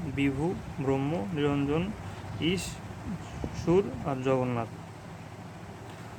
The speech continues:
আর সাপের ক্ষেত্রে আছে আপনার সর্প, ভুজক, ভুজঙ্গ, সর্প, ভুজক, ভুজঙ্গ, উরগ, পণ্যক, ভুজঙ্গম, ফণি, ফণধর, ফণাধর, আশিবিষ,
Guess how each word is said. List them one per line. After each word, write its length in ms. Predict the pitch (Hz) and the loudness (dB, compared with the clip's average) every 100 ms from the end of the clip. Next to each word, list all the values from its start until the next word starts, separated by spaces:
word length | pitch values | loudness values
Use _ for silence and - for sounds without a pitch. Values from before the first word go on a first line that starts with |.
| - - | -8 -2
আর 80 | 135 | 0
সাপের 300 | 151 147 160 | 4 6 6
ক্ষেত্রে 360 | 160 156 165 | 4 0 4
আছে 160 | 165 165 | 4 6
আপনার 300 | 156 165 165 | 4 2 0
সর্প, 640 | 165 160 151 147 160 160 143 | 2 4 4 4 6 6 6
ভুজক, 380 | 143 139 147 151 143 | 4 6 6 4 2
ভুজঙ্গ, 540 | 131 139 139 135 139 165 - | 4 4 4 2 0 0 -2
সর্প, 280 | 143 143 147 | -2 2 2
ভুজক, 260 | 139 135 143 | 2 2 0
ভুজঙ্গ, 480 | 131 135 139 139 147 - | 0 0 2 4 2 2
উরগ, 320 | 151 151 151 156 - - | 4 8 10 8 0 -2
পণ্যক, 400 | 151 147 151 165 160 - | -2 0 0 0 0 -4
ভুজঙ্গম, 680 | 135 135 143 143 143 151 175 156 - | 0 4 4 2 0 0 -2 -4 -2
ফণি, 380 | 143 139 156 175 - | 0 2 0 -2 -2
ফণধর, 520 | 156 143 147 147 143 156 - - - - - - - | 0 2 2 4 4 4 0 -8 -10 -10 -10 -6 0
ফণাধর, 520 | 147 147 151 151 156 - - | 2 2 4 2 0 -4 -4
আশিবিষ, 440 | 151 165 156 160 | -2 0 0 0